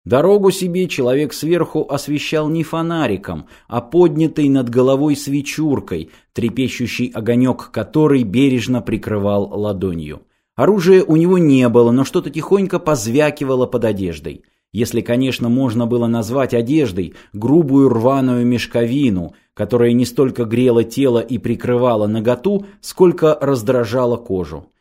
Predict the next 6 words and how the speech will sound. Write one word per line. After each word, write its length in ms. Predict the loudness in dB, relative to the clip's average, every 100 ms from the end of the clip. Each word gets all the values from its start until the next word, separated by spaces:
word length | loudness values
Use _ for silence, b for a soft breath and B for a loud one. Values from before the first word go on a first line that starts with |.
| _ _ -10
Человек 480 | -2 2 4 4
был 220 | 4 2 0
худ, 480 | -4 -6 -6 -10 _
босс 640 | -8 -2 0 2 0 -6
и 100 | -6
грязен. 760 | -4 -2 -2 -2 -4 -10 -12 -16